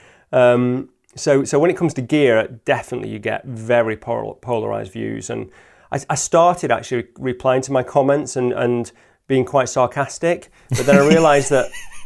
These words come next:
Speaker 1: But then I realised that was just giving them more airtime, so I, I, I just ignore them now. Um,
Speaker 2: But it, it's easier said than done, isn't it? I, I do that. I try, think, "No, I'm just gonna let it go."
Speaker 1: <laughs>
Speaker 2: But every now and again,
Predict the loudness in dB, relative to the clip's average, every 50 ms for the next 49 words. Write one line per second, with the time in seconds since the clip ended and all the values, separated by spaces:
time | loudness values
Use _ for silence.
0 | -14 -16 -18 -20 -20 -20 -20 -12 -4 -4 0 2 4 6 6 6 8 6 6 6
1 | 6 6 4 4 2 0 0 0 0 -2 -4 -2 -2 0 0 2 2 2 2 2
2 | 2 2 0 -2 -8 _ _ -4 -2 -2 -2 -2 -2 0 2 2 2 2 2 0
3 | 0 2 2 2 2 0 -2 -2 0 0 2 2 2 0 -2 -2 -6 -10 -10 -10
4 | -8 -6 -4 -4 -4 -4 -6 -8 -8 -10 -10 -14 -16 _ -20 -18 -14 -12 -6 -2
5 | 0 0 0 0 0 -2 0 2 2 4 4 2 2 2 2 2 4 2 4 4
6 | 2 0 2 0 0 0 2 2 2 2 2 2 2 0 0 0 0 0 0 0
7 | 0 0 0 0 0 -2 -4 -4 -4 -2 -2 -2 -2 -4 -4 -2 0 0 0 -2
8 | -4 -8 -6 -4 0 0 2 0 0 -2 -6 -10 -8 -8 -6 -4 -2 0 0 0
9 | -2 -2 -2 0 0 2 2 2 0 -2 -4 _ _ -10 -8 -6 -6 -4 -6 -6
10 | -4 -4 -4 -4 -2 0 0 0 0 2 2 2 2 2